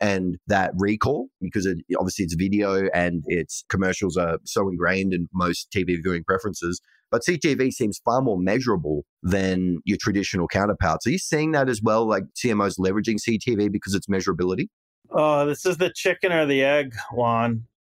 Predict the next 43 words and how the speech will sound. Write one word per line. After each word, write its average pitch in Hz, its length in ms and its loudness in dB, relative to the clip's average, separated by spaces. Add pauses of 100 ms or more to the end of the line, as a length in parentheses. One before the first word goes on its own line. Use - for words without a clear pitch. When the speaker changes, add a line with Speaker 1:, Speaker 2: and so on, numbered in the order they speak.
(160)
Speaker 2:
Well, 147 340 2
I 151 240 2
just 143 320 0
became 131 460 0
a 117 80 -2
cord 135 320 -2
cutter 123 240 2
myself 113 560 0
about 110 300 0
a 110 40 0
year 107 260 0
ago. 104 420 0 (380)
Speaker 1:
What's 190 280 0
a 160 100 2
cord 139 360 -2
cutter? 73 360 0 (300)
Speaker 2:
So 131 560 0
historically, 143 640 0
linear 139 400 2
T 143 180 -2
V, 139 540 0
cable 139 320 2
boxes, 135 720 0
right, 127 240 0
that 123 160 -2
powered, 127 500 2 (140)
you 139 40 2
know, 131 100 2
as 127 120 0
you 131 120 4
were 127 220 2
watching, 123 520 0
and 127 340 0
a - 60 -6
cord 170 300 -2
cutter 135 160 2
is 123 80 -4
something 131 200 0
that 123 200 -2
cuts - 240 -4
the 110 80 -16
cable 160 320 0
cord. - 340 -8